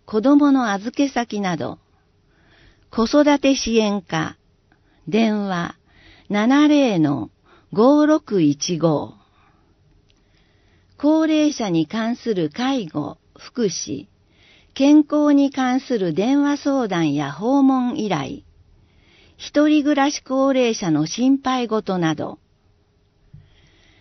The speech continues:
毎週月曜日から金曜日、午前九時から午後五時、立川、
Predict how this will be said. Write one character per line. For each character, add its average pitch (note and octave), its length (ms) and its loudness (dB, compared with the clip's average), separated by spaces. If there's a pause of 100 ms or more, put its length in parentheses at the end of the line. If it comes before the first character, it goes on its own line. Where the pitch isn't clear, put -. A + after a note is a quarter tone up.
(120)
毎 C#4 280 4
週 C4 360 0
月 A3+ 320 0
曜 D#4+ 260 2
日 G#3+ 100 -6
か E3+ 160 -4
ら D3 160 -4
金 A3+ 320 -2
曜 F#3 320 0
日、 - 300 -14 (680)
午 D4 200 2
前 C4 260 0
九 C4+ 180 -2
時 A3+ 160 -2
か F3 160 -6
ら C#3+ 200 -4
午 A3+ 100 -2
後 A3+ 220 0
五 F3 180 0
時、 - 340 -12 (680)
立 C#4+ 300 -2
川、 D3+ 520 -6